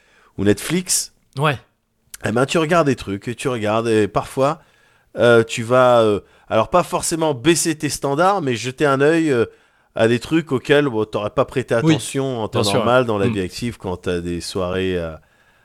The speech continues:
Speaker 1: à, où aller t'amuser, euh, et cetera.
Speaker 2: Ouais.
Speaker 1: Euh, là, en
Speaker 2: Bah, comme quand
Speaker 1: l'occurrence
Speaker 2: tu trouves un petit Fallout dans, euh, dans ce truc de C D qui
Speaker 1: C'est
Speaker 2: traînait.
Speaker 1: c'est ça. Non,
Speaker 2: Mm.
Speaker 1: mais les vertus de la galère,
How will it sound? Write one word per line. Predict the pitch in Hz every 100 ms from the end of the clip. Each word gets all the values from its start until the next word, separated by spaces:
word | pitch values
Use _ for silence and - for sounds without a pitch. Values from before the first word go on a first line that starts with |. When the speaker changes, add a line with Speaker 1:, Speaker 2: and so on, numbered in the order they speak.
| _ _ -
Speaker 1:
à, | 82 85 80 76 76 73 76
où | 85 90
aller | 90 87
t'amuser, | 87 85 82 92 107 107 101 87
euh, | 80 82 - -
et | -
cetera. | - 95 85 71
Speaker 2:
Ouais. | 135 143 - _ _
Speaker 1:
Euh, | 123 127 127 123 123
là, | 131
en |
Speaker 2:
Bah, | 196
comme | 165
quand | 185
Speaker 1:
l'occurrence | 143 143 190
Speaker 2:
tu | 156
trouves | - 185
un | 156
petit | 131 - 156
Fallout | - 139 156 175 139 127
dans, | 120 117
euh, | 120
dans | 123 117
ce | -
truc | 120 143 131
de |
C | 120 135
D | 123 135
qui | 139
Speaker 1:
C'est | -
Speaker 2:
traînait. | 123 156 175 180
Speaker 1:
c'est | - - 220
ça. | 269 240 151
Non, | -
Speaker 2:
Mm. |
Speaker 1:
mais | 185
les | 156 165
vertus | 196 220 277
de | 214
la | 190
galère, | 165 180 233 240